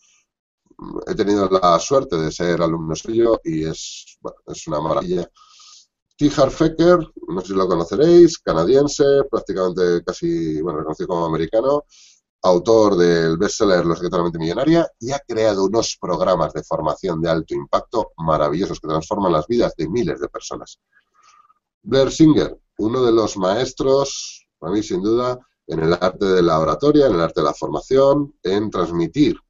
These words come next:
en un estrado, y un gran formador de formadores también. Y no podía faltar para mí en este póker de ases un tal Anthony Robbins, al cual seguramente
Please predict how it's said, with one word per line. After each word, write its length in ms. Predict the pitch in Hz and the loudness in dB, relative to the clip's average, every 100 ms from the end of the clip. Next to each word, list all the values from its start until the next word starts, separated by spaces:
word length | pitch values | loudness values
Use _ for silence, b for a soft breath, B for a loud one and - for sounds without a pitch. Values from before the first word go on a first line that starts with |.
| _ | _
en 180 | 78 80 | -6 -4
un 120 | 85 | -2
estrado, 500 | 90 - 123 131 147 B B _ - | -4 -4 0 0 0 B B _ -4
y 380 | 95 113 120 - | 0 2 0 -2
un 140 | 87 87 | -2 0
gran 240 | 101 104 | -2 -4
formador 480 | - 80 78 92 87 | -4 -4 0 2 2
de 80 | - | -2
formadores 520 | 76 82 85 76 - | -2 0 0 -2 -4
también. 360 | 87 120 90 - _ b b b b _ | -4 -2 -4 -8 _ b b b b _
Y 140 | 113 123 | 2 4
no 100 | 139 | 6
podía 240 | 151 143 | 6 6
faltar 320 | 135 123 139 | 4 2 2
para 140 | 120 143 | 2 2
mí 80 | |
en 100 | 131 | 2
este 260 | 113 - 110 | 0 0 -4
póker 440 | - - 110 107 | -2 0 0 0
de 140 | 110 139 | 0 -2
ases 640 | 143 147 143 - - - _ _ _ _ _ 101 | 0 0 0 -4 -12 -16 _ _ _ _ _ -8
un 200 | 107 113 | -4 2
tal 340 | 117 107 90 _ _ | 4 2 -2 _ _
Anthony 380 | 127 117 117 98 | -2 0 -2 0
Robbins, 640 | 127 120 80 78 - - _ - - | 4 4 2 -4 -12 -16 _ -20 -12
al 160 | 73 80 | -10 -4
cual 200 | 104 98 | -4 -4
seguramente 720 | 101 92 90 90 101 104 | -2 0 0 -2 -4 -6